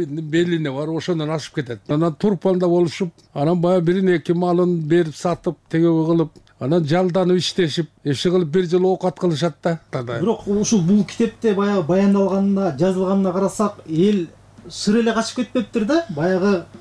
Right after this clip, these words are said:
Speaker 2: орустун солдаттарына каршылык көрсөтүптүр.
Speaker 1: Ы.
Speaker 2: Солдаттар менен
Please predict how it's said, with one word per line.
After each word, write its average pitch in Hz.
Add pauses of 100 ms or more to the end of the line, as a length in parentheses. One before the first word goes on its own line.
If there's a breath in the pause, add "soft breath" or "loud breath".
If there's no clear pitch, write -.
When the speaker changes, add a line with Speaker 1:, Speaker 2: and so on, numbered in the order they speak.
(140)
Speaker 2:
орустун 190
солдаттарына 196 (100)
каршылык 196
көрсөтүптүр. 185 (300)
Speaker 1:
Ы. 127
Speaker 2:
Солдаттар 190
менен 190